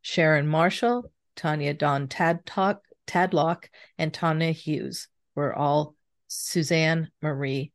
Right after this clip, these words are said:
Savakis. The book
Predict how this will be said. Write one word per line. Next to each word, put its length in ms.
Savakis. 840
The 80
book 540